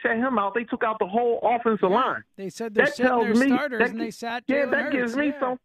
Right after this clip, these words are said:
Speaker 1: that tells me that, yo, we may not have said it, but we've said it. Everybody knows he's a starter, but it's been a big story in the newspaper and on the radio that when they gonna name him a starter. But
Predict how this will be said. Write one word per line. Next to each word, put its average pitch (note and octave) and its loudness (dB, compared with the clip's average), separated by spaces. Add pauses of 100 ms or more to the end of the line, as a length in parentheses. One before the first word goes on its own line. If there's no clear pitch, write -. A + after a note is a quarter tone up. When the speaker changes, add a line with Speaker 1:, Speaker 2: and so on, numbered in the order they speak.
Speaker 1:
that C4 -2
tells C4+ 0
me D#4 2
that, A#3+ 0
yo, A3+ 0 (480)
we B3+ 2
may C4+ 0
not A3+ 0
have C#3+ -2 (120)
said C4+ 0
it, F3 -4
but E3+ -2
we've D4+ -2
said D4 0
it. - -4
Everybody C4 0
knows G3+ 0
he's F#3+ -2
a C3 0
starter, F#3+ 0
but D#3 -2
it's E3 -4
been E3+ -2
a C#3+ -2
big E3+ -4 (100)
story E3 -2 (300)
in D3 -2
the C3+ -2
newspaper D#3+ -2
and D3+ -2
on D3 -4
the C3+ -2
radio C#3 -2 (380)
that C#3 -2 (160)
when C3 0
they D3+ 2
gonna D3 0
name D3 -2
him C#3 -4
a C#3 -2
starter. D#3+ 2
But F3+ 0